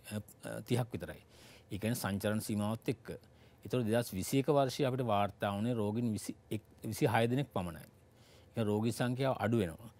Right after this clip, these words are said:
ඒතකොට රටේම දැන් අනිත් රෝග සා-, වලට සාපේක්ෂව ගත්තොත් දහස් ගණන්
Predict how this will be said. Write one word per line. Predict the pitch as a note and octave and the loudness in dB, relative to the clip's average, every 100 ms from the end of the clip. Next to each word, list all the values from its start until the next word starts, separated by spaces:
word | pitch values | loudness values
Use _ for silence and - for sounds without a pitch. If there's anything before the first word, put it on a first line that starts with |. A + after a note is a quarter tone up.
| - | -20
ඒතකොට | - A#2+ A2 | -6 -2 0
රටේම | E2+ - B2 F#2+ | 0 2 2 0
දැන් | F2 | -2
අනිත් | F#2+ G2+ | -4 -2
රෝග | A2 A2+ | 0 0
සා-, | - G#2 G#2 - - - | 0 -2 -2 -8 -18 -6
වලට | A2 A2 | -4 0
සාපේක්ෂව | A2 G2+ B2 A#2+ B2 | 0 0 -2 -2 -2
ගත්තොත් | G2+ F2+ F#2 - - | -2 -4 -8 -12 -12
දහස් | G2+ F2 A2 - | -8 -4 -4 -4
ගණන් | A#2 A#2 | -2 -2